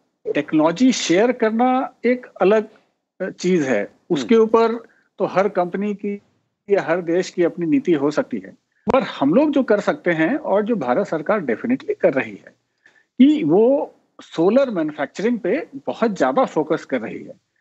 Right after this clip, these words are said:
Speaker 1: पिछले कुछ समय में भारत सरकार ने एक दो tenders किए हैं टू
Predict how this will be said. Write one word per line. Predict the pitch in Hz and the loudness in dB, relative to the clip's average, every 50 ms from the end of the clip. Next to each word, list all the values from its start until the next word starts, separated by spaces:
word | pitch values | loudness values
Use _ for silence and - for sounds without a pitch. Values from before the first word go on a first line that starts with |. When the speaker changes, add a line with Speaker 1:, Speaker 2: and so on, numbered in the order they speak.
| _ _ _ _ _ _ _ | _ _ _ _ _ _ _
Speaker 1:
पिछले | - 139 - - 214 240 | -4 -2 0 2 2 2
कुछ | 240 233 240 226 - | 2 2 0 0 2
समय | - 208 202 208 214 | 0 0 2 0 0
में | 208 214 214 214 202 | 0 0 0 -2 -2
भारत | 151 135 143 143 170 - | 0 0 -2 -2 -2 -2
सरकार | - 147 131 - 151 151 156 | -4 -4 -2 0 0 2 2
ने | 156 156 156 151 143 | 2 2 2 2 0
एक | 135 123 | 0 -2
दो | - 147 | -4 -4
tenders | 131 - 120 113 117 139 151 147 - | -2 -2 -2 -2 0 0 0 0 -2
किए | - 156 147 151 143 | -2 2 2 4 4
हैं | 143 143 147 139 | 4 2 0 0
टू | 139 143 131 | -2 -6 -8